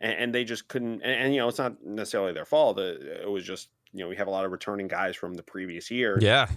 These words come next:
Speaker 1: Uh, and
Speaker 2: Big
Speaker 1: all of that
Speaker 2: rotation.
Speaker 1: coming in, you know, it was hard to fit 'em into the rotation, but, um, you know, Steve Pikiell talks very highly about that class and about the incoming class.
Speaker 2: Right.
Speaker 1: Um, so that, I think, tells you everything you need to know.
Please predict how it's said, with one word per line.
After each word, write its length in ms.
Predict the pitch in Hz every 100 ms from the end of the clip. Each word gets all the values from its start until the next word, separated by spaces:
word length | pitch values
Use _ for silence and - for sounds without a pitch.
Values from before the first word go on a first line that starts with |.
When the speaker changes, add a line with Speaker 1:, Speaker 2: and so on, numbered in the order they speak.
| -
Speaker 1:
Uh, 280 | 78 71 73
and 100 | 67
Speaker 2:
Big 140 | 123 156
Speaker 1:
all 100 | 131
of 80 | 104
that 100 | 120
Speaker 2:
rotation. 360 | 123 123 95
Speaker 1:
coming 240 | 87 92 110
in, 340 | 127 107 101 -
you 100 | 107
know, 200 | 87 92
it 20 |
was 140 | 101
hard 200 | - 110
to 60 | 104
fit 140 | 117
'em 80 | 101
into 180 | 95 95
the 80 | 95
rotation, 540 | 92 - 147 143 90
but, 200 | 82 80 - _ _ _
um, 200 | 82 73
you 100 | 82
know, 60 | 92
Steve 200 | - 135
Pikiell 360 | - 139 120 104
talks 280 | 113 95
very 280 | 90 110 135
highly 240 | 117 123 110
about 200 | 98 110
that 180 | 110 135
class 300 | - 87 85 -
and 120 | 131
about 180 | 117 -
the 80 | 98
incoming 340 | 139 110 78
class. 480 | - 73 71 - - -
Speaker 2:
Right. 280 | 98 107 -
Speaker 1:
Um, 260 | 85 87
so 100 | - 101
that, 200 | 101 117
I 60 |
think, 240 | - 107 -
tells 200 | 107 95
you 80 | 98
everything 260 | 95 98
you 60 | 87
need 160 | 90
to 100 | -
know. 380 | 85 110 92 -